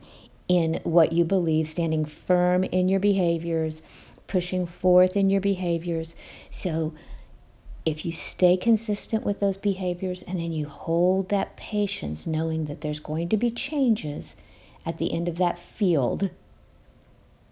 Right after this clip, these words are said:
then I think we can reach our, our, our goals, no matter how long they take us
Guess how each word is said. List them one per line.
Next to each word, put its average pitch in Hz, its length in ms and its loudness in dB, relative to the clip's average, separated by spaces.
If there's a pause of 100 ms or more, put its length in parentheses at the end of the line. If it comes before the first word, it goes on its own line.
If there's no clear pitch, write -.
(300)
then 196 140 0
I 190 100 -2
think 226 260 2
we 240 80 2
can 214 240 0
reach 190 300 0
our, 175 380 -2
our, 165 260 -2 (160)
our 160 160 0
goals, 170 640 2 (400)
no 220 100 0
matter 262 320 0
how 277 240 -2
long 269 240 2
they 240 140 2
take 233 340 -2
us - 320 -8